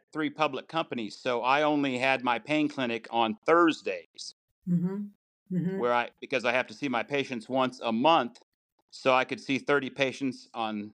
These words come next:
Speaker 1: one Thursday, thirty patients on the next Thursday, the next Thursday, and the next Thursday, and I'd have all my patients taken care of.
Speaker 2: Okay. What was the name of that pain clinic?
Speaker 1: Well, I just had Stephen Henson, M D, on my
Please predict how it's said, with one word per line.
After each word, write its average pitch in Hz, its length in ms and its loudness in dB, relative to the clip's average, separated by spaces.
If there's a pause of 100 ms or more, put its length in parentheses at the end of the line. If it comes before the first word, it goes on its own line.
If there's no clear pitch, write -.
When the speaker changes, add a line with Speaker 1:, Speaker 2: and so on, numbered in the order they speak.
(300)
Speaker 1:
one 139 200 4
Thursday, 127 520 2
thirty 127 260 0
patients 120 400 -2
on 117 80 0
the 113 80 0
next 120 240 0
Thursday, 113 580 0 (400)
the - 60 -4
next 113 220 0
Thursday, 117 360 4
and 107 100 0
the 107 60 0
next 127 220 0
Thursday, 101 280 -2
and 101 80 -4
I'd 98 260 -4
have 113 200 -2
all 107 120 2
my 101 140 0
patients 120 380 -2
taken 101 260 -6
care 95 260 -4
of. - 100 -12 (480)
Speaker 2:
Okay. 208 320 -4 (280)
What 302 140 0
was 370 140 2
the 370 100 2
name 311 200 0
of 269 100 0
that 254 200 2
pain 254 240 -4
clinic? 175 560 -6 (640)
Speaker 1:
Well, 147 160 4
I 156 160 2
just 165 200 -12
had 151 200 2
Stephen 165 380 -4
Henson, 156 380 -2
M 147 240 0
D, 160 360 0
on 131 160 0
my 127 340 2